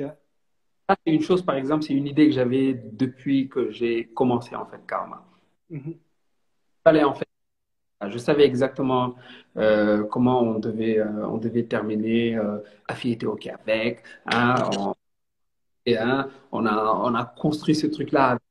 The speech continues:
Speaker 1: euh, Maram, Maram Gay qui nous a, qui était, qui était scénariste aussi dessus,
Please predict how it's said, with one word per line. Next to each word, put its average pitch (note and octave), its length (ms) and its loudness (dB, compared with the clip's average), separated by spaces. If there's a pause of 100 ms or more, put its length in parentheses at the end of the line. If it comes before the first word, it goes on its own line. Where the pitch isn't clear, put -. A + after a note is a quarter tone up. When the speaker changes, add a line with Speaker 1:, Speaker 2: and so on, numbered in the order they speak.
(140)
Speaker 1:
euh, A2+ 260 4
Maram, A#2+ 500 4
Maram A#2+ 320 -2
Gay A#2+ 220 -4
qui A2+ 100 -16
nous G#2+ 200 -12
a, G#2 400 -6 (120)
qui - 100 -12
était, A#2+ 220 -2
qui B2 100 -16
était A#2+ 140 -10
scénariste A#2 440 -10
aussi A2+ 200 -14 (200)
dessus, B2 180 0